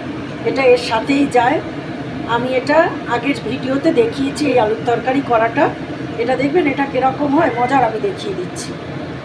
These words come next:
এই কত গরম, ভীষণই গরম, সবে নামিয়েছি, তাও একটু রিস্ক নিচ্ছি। যেটা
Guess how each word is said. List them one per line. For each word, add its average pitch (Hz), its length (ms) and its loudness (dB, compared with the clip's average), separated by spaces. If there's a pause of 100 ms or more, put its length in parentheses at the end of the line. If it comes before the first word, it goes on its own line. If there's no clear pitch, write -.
(460)
এই 180 80 0 (1000)
কত - 160 -4 (160)
গরম, 247 240 4 (580)
ভীষণই 311 420 4
গরম, 254 260 2
সবে 254 260 0
নামিয়েছি, 247 380 -4 (400)
তাও 247 220 6
একটু 294 140 -2 (100)
রিস্ক 277 220 2 (120)
নিচ্ছি। 262 340 -2 (720)
যেটা 233 180 2